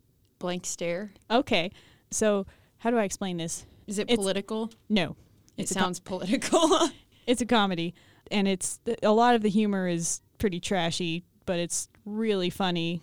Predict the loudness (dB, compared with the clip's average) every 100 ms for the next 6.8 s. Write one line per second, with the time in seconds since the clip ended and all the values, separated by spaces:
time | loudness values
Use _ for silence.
0 | -6 -2 0 0 -2 -6 -4 0 2 2
1 | 2 0 -2 -2 -2 -2 -4 -2 0 2
2 | 0 0 -4 -2 -2 -4 -6 -4 -2 -2
3 | -2 0 2 2 2 0 -2 -2 -6 -12
4 | _ _ -4 2 4 4 2 0 0 0
5 | 0 0 0 -2 -6 -6 -4 -4 -4 -2
6 | -2 -2 0 -2 -6 _ _ -6